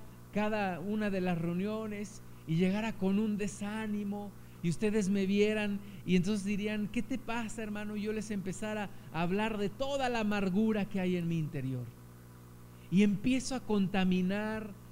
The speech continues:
eh, la vida de otros por una raíz de amargura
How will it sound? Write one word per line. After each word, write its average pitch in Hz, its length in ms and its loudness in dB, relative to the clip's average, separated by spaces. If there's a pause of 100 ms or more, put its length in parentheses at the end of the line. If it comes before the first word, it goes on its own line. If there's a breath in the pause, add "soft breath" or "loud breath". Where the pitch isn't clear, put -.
(200)
eh, 170 360 4
la 175 180 2
vida 202 320 4
de 180 140 2
otros 196 560 -6 (1160)
por 185 160 4
una 233 300 2
raíz 233 600 6
de 240 80 2
amargura 208 580 0